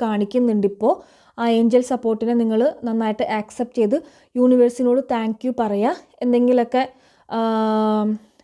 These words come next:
പ്രയറോ അഫർമേഷനോ സ്പിരിച്വൽ റൈച്വൽസോ കാര്യങ്ങളൊക്കെ എടുക്കുക. ഓക്കെ, അപ്പോൾ നമുക്കിന്ന് കിട്ടിയിട്ടുള്ളൊരു, ആ, എനർജി റീഡിംഗ് ഇങ്ങനെയാണ്. ആർക്കെങ്കിലും,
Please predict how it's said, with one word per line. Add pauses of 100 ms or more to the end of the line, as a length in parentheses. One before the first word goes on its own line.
(280)
പ്രയറോ
അഫർമേഷനോ
സ്പിരിച്വൽ
റൈച്വൽസോ
കാര്യങ്ങളൊക്കെ
എടുക്കുക. (560)
ഓക്കെ,
അപ്പോൾ
നമുക്കിന്ന് (180)
കിട്ടിയിട്ടുള്ളൊരു, (100)
ആ,
എനർജി
റീഡിംഗ്
ഇങ്ങനെയാണ്. (400)
ആർക്കെങ്കിലും,